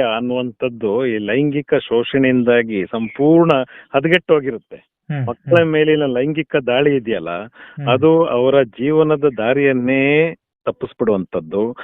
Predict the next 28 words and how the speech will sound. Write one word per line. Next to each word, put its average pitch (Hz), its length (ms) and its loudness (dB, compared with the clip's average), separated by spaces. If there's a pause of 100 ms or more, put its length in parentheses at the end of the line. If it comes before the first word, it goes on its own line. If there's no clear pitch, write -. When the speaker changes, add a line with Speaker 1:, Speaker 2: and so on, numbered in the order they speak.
(220)
Speaker 1:
ಮತ್ತೆ 147 440 2
ಅವರ, 139 480 -8 (480)
ಆ, 123 100 -2
ಏನು 120 540 -4 (440)
ಛಿದ್ರ 156 360 0
ಆಗಿರುವಂತ 143 600 -4
ಮನೋಸ್ಥಿತಿ 131 760 -6
ಮತ್ತೆ 123 360 -4
ದೇಹ, 120 460 -2 (260)
ಅವರ 113 240 -2
ಭವಿಷ್ಯ 117 520 0
ಎಲ್ಲವನ್ನ 135 640 0 (140)
ಪುನರ್ನಿರ್ಮಾಣ 131 800 2
ಮಾಡುವಂತ 117 580 2 (120)
ಗುರುತರ 120 560 0
ಜವಾಬ್ದಾರಿ 107 800 2
Speaker 2:
ಹ್ಮ್. - 420 -10
Speaker 1:
ನಮ್ಗಳ 110 360 4
ಮೇಲೇನೆ 113 400 2
ಬಿದ್ದಿರುತ್ತೆ. 101 560 -2
ಇದು 110 120 -2
ಯಾರಿಗೂ 117 380 2
ಅರ್ಥ - 280 -2
ಆಗಲ್ಲ. 90 380 -2
Speaker 2:
ಹ್ಮ್. - 460 -14
Speaker 1:
ಮತ್ತೆ 123 160 2
Speaker 2:
ಹ್ಮ್. 127 80 -2
Speaker 1:
ಪ್ರತಿನಿತ್ಯ 139 760 0